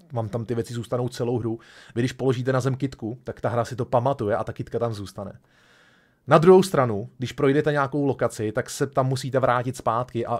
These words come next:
opravdu jako třeba třikrát, čtyřikrát za tu hru musíte podniknout velké stěhování a ty věci tahat mezi těma lokacema.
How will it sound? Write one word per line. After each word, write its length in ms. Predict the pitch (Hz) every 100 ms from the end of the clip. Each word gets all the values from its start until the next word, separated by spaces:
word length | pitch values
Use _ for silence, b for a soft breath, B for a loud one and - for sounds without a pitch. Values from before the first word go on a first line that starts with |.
| 120
opravdu 360 | 117 131 127
jako 220 | 131 127 123
třeba 240 | 123 123
třikrát, 360 | - 123 117 120
čtyřikrát 480 | - 127 127 123
za 60 | 117
tu 120 | 127
hru 120 | 117
musíte 320 | 113 107 113 120
podniknout 500 | 117 113 113 123 120
velké 320 | 110 113 117
stěhování 600 | - 107 107 101 110 87
a 60 |
ty 120 | 98 117
věci 220 | 110 127
tahat 300 | 107 104 117
mezi 220 | 104 104
těma 160 | 110 107
lokacema. 560 | 101 101 - 101 95